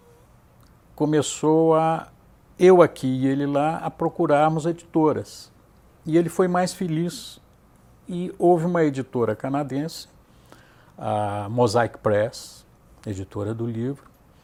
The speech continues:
através do seu sócio majoritário, ou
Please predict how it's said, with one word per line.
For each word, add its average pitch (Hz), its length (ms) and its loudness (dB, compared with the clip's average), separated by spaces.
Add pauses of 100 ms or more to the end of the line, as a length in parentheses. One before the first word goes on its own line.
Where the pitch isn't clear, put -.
(300)
através 110 520 0
do 107 120 -6
seu 107 520 -6 (600)
sócio - 640 4
majoritário, 104 840 -2
ou 101 320 -8